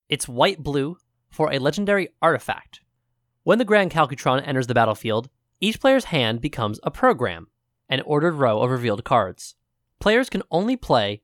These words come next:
the first card of their program. If a card will be put into a player's hand from anywhere, that player reveals it and places it anywhere within his or her program instead. At the beginning of each player's end step, if that player's program has fewer than five cards,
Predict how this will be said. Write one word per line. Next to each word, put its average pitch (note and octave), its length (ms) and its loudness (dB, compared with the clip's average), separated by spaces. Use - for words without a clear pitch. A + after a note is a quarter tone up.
the D3 100 -2
first - 380 0
card A2+ 320 2
of C3+ 140 -4
their F3 100 2
program. B2+ 540 -2
If D#3+ 100 -2
a E3+ 100 2
card A#3 240 2
will B3+ 80 0
be A3 40 -4
put G3 300 -4
into G3+ 220 -4
a C4 40 0
player's F#3+ 320 0
hand C#3+ 460 -2
from D#3+ 240 -4
anywhere, A#2 560 -2
that F3+ 180 0
player F#3 260 -2
reveals F#3 380 -2
it - 160 -8
and B2 120 -4
places F3 380 -4
it E3 140 -4
anywhere G3+ 260 2
within E3+ 220 2
his D3+ 180 2
or D#3+ 80 2
her D#3 100 2
program B2 400 2
instead. A#2+ 540 -2
At D#3 140 0
the C#3+ 60 -18
beginning F#3+ 260 -4
of F3 120 -2
each F3+ 220 -10
player's F#3+ 300 -2
end D3+ 180 -4
step, - 300 -10
if G#3 160 -2
that B3+ 200 2
player's F#3+ 340 -2
program C3+ 500 0
has D3 200 0
fewer A3 380 0
than F#3+ 160 0
five F#3 360 0
cards, A2 520 -2